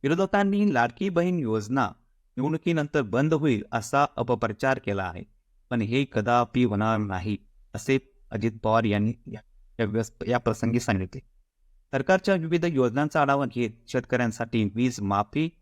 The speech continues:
दहावी बारावीच्या विद्यार्थ्यांसाठी स्टायपेंड, तीन मोफत गॅस सिलेंडर, आठ लाखाहून कमी उत्पन्नधारक मुलींसाठी मोफत शिक्षण, हात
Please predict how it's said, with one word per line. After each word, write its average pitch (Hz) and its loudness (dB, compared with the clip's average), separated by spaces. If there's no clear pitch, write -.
दहावी 127 2
बारावीच्या 156 2
विद्यार्थ्यांसाठी 113 0
स्टायपेंड, 110 0
तीन 165 0
मोफत 113 -2
गॅस 113 2
सिलेंडर, 127 0
आठ 127 0
लाखाहून 117 0
कमी 120 -2
उत्पन्नधारक 127 0
मुलींसाठी 123 0
मोफत 107 -2
शिक्षण, 143 -2
हात 151 6